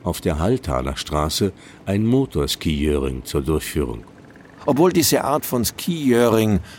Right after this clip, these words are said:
Speaker 2: schon öfter zu sehen war, so dürfte es in Europa wohl das erste Motorskijöring sein, das als Wettbewerb ausgetragen wurde.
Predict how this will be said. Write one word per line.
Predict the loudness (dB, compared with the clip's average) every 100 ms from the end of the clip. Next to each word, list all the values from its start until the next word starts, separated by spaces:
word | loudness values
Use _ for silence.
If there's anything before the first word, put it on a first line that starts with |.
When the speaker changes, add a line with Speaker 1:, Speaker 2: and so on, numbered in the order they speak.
| -6
Speaker 2:
schon | -2 0 2
öfter | 0 2 -2 0
zu | 0
sehen | 2 2 2 4
war, | 2 2 -4 -14 -20 -20 -2
so | 0
dürfte | 4 2 2 0
es | 0 0
in | 0
Europa | 0 0 0 0 0 0 -2 -8 -20 -20 0
wohl | 2 4
das | 2 0 0
erste | 0 2 0 -2 2
Motorskijöring | 2 2 2 2 2 0 0 2 4 4 4 2
sein, | 2 2 2 0 -6 -16 -20 -4
das | 0 2
als | 2 2 0
Wettbewerb | 0 -2 -2 2 2 2
ausgetragen | 0 0 -2 -2 2 2 2 2
wurde. | 2 2